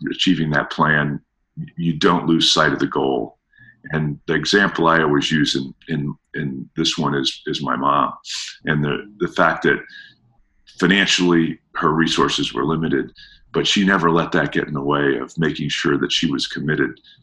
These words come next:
to giving her children everything that she thought they needed to be successful. And, and that grit, um,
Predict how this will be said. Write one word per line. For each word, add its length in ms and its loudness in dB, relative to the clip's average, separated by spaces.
to 60 -10
giving 260 0
her 120 -2
children 420 -2
everything 520 -4
that 260 -6
she 300 -4
thought 240 0
they 120 0
needed 340 -2
to 100 0
be 160 2
successful. 800 -4
And, 440 -6
and 180 -4
that 280 0
grit, 440 2
um, 480 -6